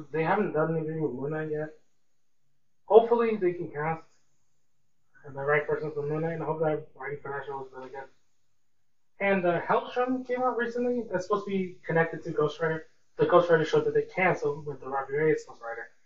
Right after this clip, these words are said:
So I don't even know why they're releasing it at all. It's only, like, a few episodes long.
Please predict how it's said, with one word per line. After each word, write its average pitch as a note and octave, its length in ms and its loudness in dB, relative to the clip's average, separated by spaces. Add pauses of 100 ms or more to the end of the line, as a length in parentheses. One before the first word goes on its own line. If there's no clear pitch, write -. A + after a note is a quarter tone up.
(140)
So - 140 -8
I E3 140 4
don't E3+ 100 2
even E3+ 120 4
know D#3 80 2
why F3 320 8
they're F#3 140 4
releasing D3+ 420 2
it C3+ 80 -10
at - 260 -20
all. - 360 -10 (560)
It's - 100 -16
only, F#3 180 4
like, D#3 320 0 (160)
a - 60 -16
few F3+ 160 6
episodes D3 400 2
long. C3 460 -2